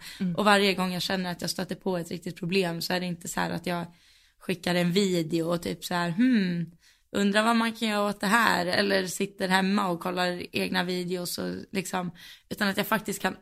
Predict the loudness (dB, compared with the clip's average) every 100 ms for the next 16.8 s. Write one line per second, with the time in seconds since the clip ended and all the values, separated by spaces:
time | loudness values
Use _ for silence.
0 | -2 -2 -2 -4 -6 -4 -4 -4 -2 0
1 | 0 -2 -4 -6 -6 -4 -2 -4 -8 _
2 | _ -20 -14 -6 -4 -4 -6 -12 _ _
3 | _ _ _ _ -8 -8 -10 -20 -8 0
4 | 2 4 0 -6 _ _ _ _ _ _
5 | _ _ -8 2 6 6 4 2 0 -2
6 | _ 2 4 2 -2 -4 0 0 0 -2
7 | -6 -12 -8 -4 -2 4 8 8 6 2
8 | 2 4 4 4 4 4 6 8 8 6
9 | 2 2 6 8 8 8 4 2 0 0
10 | 2 4 4 4 -4 0 0 0 2 2
11 | 2 2 2 4 6 8 8 6 4 2
12 | 4 4 4 4 2 2 4 4 4 4
13 | 4 4 4 2 0 -2 2 4 4 0
14 | -2 2 2 2 0 2 2 2 2 4
15 | 4 2 2 0 2 2 2 2 6 10
16 | 10 8 4 2 2 0 -4 -16